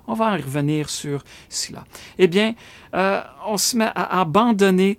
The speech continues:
toute idée de servir Dieu parce qu'on a peur que ça l'atteigne à notre bien-être. On a peur qu'il nous arrive des choses qui vont nous déranger et puis on n'a pas envie de cela. Eh bien, quelles sont les conséquences réelles de cela ?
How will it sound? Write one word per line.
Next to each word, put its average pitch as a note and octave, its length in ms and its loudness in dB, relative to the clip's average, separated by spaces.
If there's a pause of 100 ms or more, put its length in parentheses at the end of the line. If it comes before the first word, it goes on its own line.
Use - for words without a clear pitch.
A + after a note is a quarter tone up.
(120)
toute - 260 -4
idée F#3 400 2 (540)
de D3 60 -4
servir D#3 600 -4
Dieu C#3 320 -6 (320)
parce - 220 -6
qu'on E3 240 -4
a D3 80 0
peur G#3 400 -4
que D#3+ 100 -8
ça D3 220 -6
l'atteigne C#3+ 680 -2 (600)
à B2+ 120 -8
notre D#3 300 -6
bien-être. B2 760 -6 (240)
On B2 120 -8
a C3+ 80 -6
peur A3 260 -4
qu'il F3 140 -8
nous D#3 160 -4
arrive D3+ 200 -4
des C#3+ 140 -4
choses G3 360 -6
qui - 160 -10
vont D3+ 180 -4
nous C#3+ 120 -4
déranger C#3 640 -4 (480)
et C3 100 -8
puis C3+ 380 -6 (880)
on D3 120 -4
n'a D3 100 2
pas C#3+ 140 -6
envie A#2+ 200 -4
de A2+ 100 -8
cela. - 280 -14 (240)
Eh F3+ 60 -6
bien, G#3 140 0
quelles C#4+ 120 -4
sont D4 140 -2
les F#3 120 4
conséquences D#3 540 -4
réelles C3+ 340 -4
de - 80 -8
cela ? - 280 -14